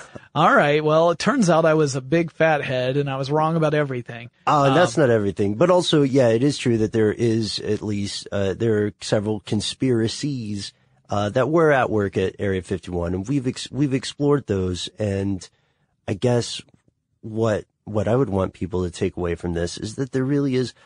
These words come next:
Speaker 2: amazing, strange, science fiction, action thriller movie level stuff there.
Speaker 1: Yeah.
Speaker 2: It just may not be what people are claiming it is.
Speaker 1: Right. That doesn't mean it's, you know, not interesting. It certainly is. And it's, uh,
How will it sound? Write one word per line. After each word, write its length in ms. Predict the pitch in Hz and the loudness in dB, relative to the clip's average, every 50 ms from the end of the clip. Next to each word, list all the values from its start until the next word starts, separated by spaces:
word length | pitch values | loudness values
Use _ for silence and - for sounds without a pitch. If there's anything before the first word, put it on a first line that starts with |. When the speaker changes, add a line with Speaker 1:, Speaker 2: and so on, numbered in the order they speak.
| _ _ _ _ | _ _ _ _
Speaker 2:
amazing, 720 | 104 95 98 98 104 104 107 107 95 - 104 101 98 95 - _ _ | -6 -4 -2 -2 0 0 -2 -4 -4 -4 -4 -4 -4 -4 -8 _ _
strange, 720 | - - - - - 104 104 98 98 95 95 95 95 - - _ _ | -14 -14 -12 -6 -4 -2 0 0 0 0 0 0 -2 -4 -8 _ _
science 560 | _ - - - 131 123 139 143 147 143 - - | _ -14 -6 -2 0 2 2 2 2 0 -2 -4
fiction, 580 | - 139 127 - - 135 135 135 131 135 131 - _ _ | -6 -6 -6 -4 -2 0 2 2 2 0 -2 -4 _ _
action 380 | 120 139 139 - - - 143 127 | -2 -2 -2 -2 -2 0 0 -2
thriller 400 | - - 127 123 127 127 123 120 | 0 0 0 0 2 2 2 2
movie 320 | 117 117 120 113 107 120 107 | 2 2 0 0 0 -2 -2
level 320 | 107 104 104 98 98 101 | 0 -2 -2 -2 -4 -6
stuff 400 | 98 - - - 196 214 - - | -6 -4 -2 -2 -2 -2 -4 -4
there. 300 | - 95 90 85 82 85 87 | -4 -2 -2 -2 -4 -4 0
Speaker 1:
Yeah. 300 | 170 165 156 135 113 - - _ _ - | 0 2 2 0 -2 -6 -12 _ _ -8
Speaker 2:
It 100 | 120 113 | -6 -2
just 240 | - 135 139 - 135 | -2 -2 -2 0 0
may 240 | 139 139 135 143 139 | 2 2 4 4 4
not 280 | 139 135 127 - - | 4 2 0 0 -2
be 300 | - 110 107 104 104 101 | -4 -2 -2 0 0 -2
what 400 | 98 90 82 95 98 95 87 - - | -2 -4 -4 -2 -2 -2 -4 -6 -10
people 360 | - - 98 87 - 87 87 | -8 -8 -8 -6 -4 -4 -4
are 80 | 85 | -4
claiming 580 | 82 - - _ _ - 90 85 80 78 76 76 | -6 -10 -16 _ _ -4 -4 -4 -4 -4 -6 -6
it 240 | 76 - - - - | -8 -10 -12 -14 -8
is. 60 | - 160 | -4 -2
Speaker 1:
Right. 260 | 160 147 123 - - _ _ - 175 | -2 -2 -2 -4 -8 _ _ -10 -2
That 200 | 165 185 226 - | 0 0 2 2
doesn't 280 | 359 277 202 190 170 | 2 2 2 2 2
mean 180 | 165 165 160 147 | 0 0 0 -2
it's, 280 | 131 - - - - _ _ _ _ - | -4 -6 -10 -12 -14 _ _ _ _ -8
you 80 | 156 151 | -8 -6
know, 140 | 123 110 107 | -6 -8 -8
not 280 | 113 131 151 143 131 | -6 -4 -4 -4 -2
interesting. 460 | 139 165 - - 120 - - 131 127 | -4 -4 -4 -6 -10 -14 -16 -16 -16
It 120 | 123 117 - | -16 -12 -6
certainly 460 | - - 214 214 165 139 127 120 131 | -2 -2 -2 -2 -2 -4 -6 -2 -2
is. 320 | 156 143 117 - - - | -2 -2 -2 -6 -10 -12
And 220 | - - 147 147 147 | -8 -6 -2 0 0
it's, 280 | 147 139 - - - - _ _ _ _ _ _ _ - | 0 -2 -4 -10 -12 -14 _ _ _ _ _ _ _ -6
uh, 200 | 143 131 123 | -6 -4 -4